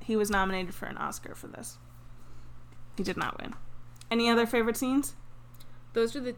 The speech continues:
Speaker 2: the two I wrote down.
Speaker 1: Mm-hmm.
Speaker 2: I think.
Speaker 1: Yeah. I do think, like, the movie does a great job with, like, the first part's kind of, like, a comedy movie.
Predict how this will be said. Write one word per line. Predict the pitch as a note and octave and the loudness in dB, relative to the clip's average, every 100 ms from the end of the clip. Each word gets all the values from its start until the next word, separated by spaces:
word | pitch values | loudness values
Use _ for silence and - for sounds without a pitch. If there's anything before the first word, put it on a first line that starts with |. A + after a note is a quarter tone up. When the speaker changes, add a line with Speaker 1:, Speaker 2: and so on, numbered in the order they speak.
| - | -6
Speaker 2:
the | - | -6
two | G3+ - G#3+ | -6 -2 0
I | F3+ | 2
wrote | E3+ D#3+ - | 0 -2 -4
down. | G3+ G3 A3+ G#3+ - - - F3 | -6 -6 -6 -10 -12 -14 -10 -8
Speaker 1:
Mm-hmm. | F#3 F3+ - - - - - - - - - | -8 -8 -10 -12 -14 -14 -14 -8 -6 -6 -8
Speaker 2:
I | B3+ | -8
think. | - | 0
Speaker 1:
Yeah. | G#3 - - - - | 2 2 -6 -16 -4
I | G#3+ | 0
do | A3 D#4+ | 2 0
think, | - G#4 F#4+ - | 0 0 0 4
like, | G#3+ G3+ - | 2 2 0
the | A3 | 4
movie | A3 A3 | 4 4
does | G#3 G#3 | 4 2
a | |
great | G3+ G3+ F#3+ | 2 2 2
job | G3+ F#3 F#3 F#3 - - - - - - | 4 6 8 6 2 -12 -16 -16 -14 0
with, | G#3+ G#3+ | 0 2
like, | G#3 G3 - - - | 4 4 0 -8 -2
the | A3 | 2
first | C4+ C#4 C#4 - | 6 4 4 -2
part's | B3 A#3+ A#3 G#3+ - - - - | 2 4 4 2 -4 -8 -10 -10
kind | - G#3+ | -2 2
of, | G#3 G3 | 4 2
like, | G3+ G3 F#3 - | 2 2 2 -2
a | F#3+ | -6
comedy | - - A#3+ A#3 A#3 A3+ A3+ | -6 2 6 8 8 8 8
movie. | A3 A3 G#3 G#3 G#3+ G#3 | 8 8 6 4 4 4